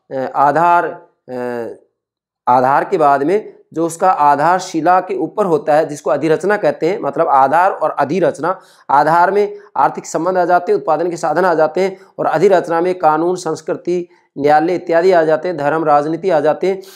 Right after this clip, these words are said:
तो इसका कहना यह है कि जैसे जैसे आधार में परिवर्तन होगा वैसे वैसे अधिरचना में परिवर्तन हो जाएगा। मतलब जैसे जैसे वास्तविक रूप में उत्पादन के साधनों में परिवर्तन होगा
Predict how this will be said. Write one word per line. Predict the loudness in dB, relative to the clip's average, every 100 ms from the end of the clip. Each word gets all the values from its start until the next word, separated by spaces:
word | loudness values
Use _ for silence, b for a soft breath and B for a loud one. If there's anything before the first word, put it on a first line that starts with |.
| B -4
तो | -4
इसका | -4 -4 -2
कहना | 2 2 2
यह | 4 4
है |
कि | 2
जैसे | 2 2 2 0
जैसे | 2 0 -2 -6 B B
आधार | 0 2 2 0
में | 0
परिवर्तन | -2 -2 0
होगा | 0 2
वैसे | 2 0 0
वैसे | -2 0
अधिरचना | -2 0 -2 0 -4
में | -4
परिवर्तन | -2 -2 -2 -2
हो | -2
जाएगा। | -2 -4 b b -4
मतलब | 0 2
जैसे | 2 2 2
जैसे | 2 2 2
वास्तविक | 2 2 -2 -6
रूप | -6 -2
में | -2 -4 B _
उत्पादन | -2 0 2 0
के |
साधनों | 2 0 2 0
में |
परिवर्तन | 0 -2 0 0
होगा | 0 0